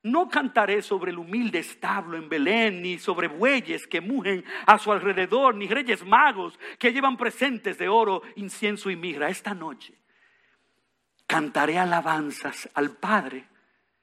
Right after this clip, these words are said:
que se paró en el umbral del cielo y despidió a su Hijo mientras atravesaba las estrellas hacia Belén.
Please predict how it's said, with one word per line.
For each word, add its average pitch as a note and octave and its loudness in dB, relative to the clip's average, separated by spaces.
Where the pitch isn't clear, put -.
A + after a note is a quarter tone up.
que F#3 0
se F3+ 0
paró A#3+ 4
en F#3 2
el F3+ 0
umbral A#3+ 4
del C#4+ 2
cielo - -2
y G3 0
despidió G#3+ 2
a D4 8
su C4+ 2
Hijo F3 4
mientras G#3+ 4
atravesaba G3 4
las G3+ 0
estrellas C#3+ -6
hacia D#3+ -4
Belén. C3+ -6